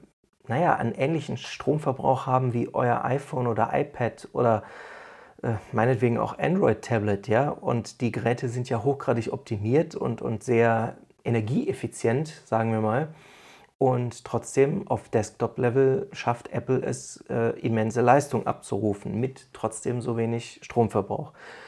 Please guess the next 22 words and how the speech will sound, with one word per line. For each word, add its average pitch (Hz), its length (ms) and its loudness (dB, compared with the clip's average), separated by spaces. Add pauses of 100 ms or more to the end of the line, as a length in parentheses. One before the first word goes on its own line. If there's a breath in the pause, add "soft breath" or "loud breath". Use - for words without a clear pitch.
(500 loud breath)
So, 143 260 8
und 110 260 2
dann 117 340 0 (680)
benötigt 135 640 2
man 139 140 2
eben 127 260 2
noch 123 180 2
die 110 300 -2
passenden 107 680 0
Entwickler 139 580 0
und, 110 500 -2
äh, 110 180 2
Blackmagic 107 640 -2
Design 107 400 -2
gehört 107 260 -2
dazu, 123 480 2
die 120 200 -2
jetzt 120 320 -6
eben 123 200 0
die 117 100 -4
Software 113 420 -4
so 165 560 2